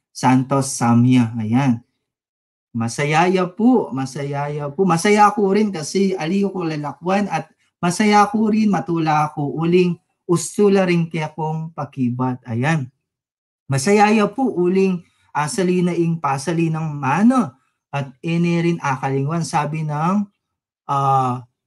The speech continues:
Miss Roslyn Lapus. So, makanyan mo naman, sabi ng Miss Gregoria. Bayo ya po yung Laguna ini,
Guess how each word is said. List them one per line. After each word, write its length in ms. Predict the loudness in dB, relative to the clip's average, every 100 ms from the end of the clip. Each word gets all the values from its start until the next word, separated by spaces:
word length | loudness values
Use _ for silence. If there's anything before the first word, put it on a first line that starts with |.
| _
Miss 240 | -4 -2 2
Roslyn 640 | 2 2 2 2 2 0
Lapus. 640 | -2 -4 -6 -8 -8 -8
So, 100 | -4
makanyan 480 | -2 0 -2 -4 -2
mo 140 | -2 0
naman, 500 | 2 4 6 4 4 _ _ _
sabi 400 | _ -2 -2 0
ng 240 | -2 0 0
Miss 260 | -2 -4 -6
Gregoria. 880 | -4 -4 -2 0 0 0 -2 -4 -8 _ _ _ _
Bayo 320 | 0 2 4
ya 160 | 4 2
po 80 | 0
yung 120 | -2
Laguna 440 | -2 0 -2 -2
ini, 320 | -2 0 -2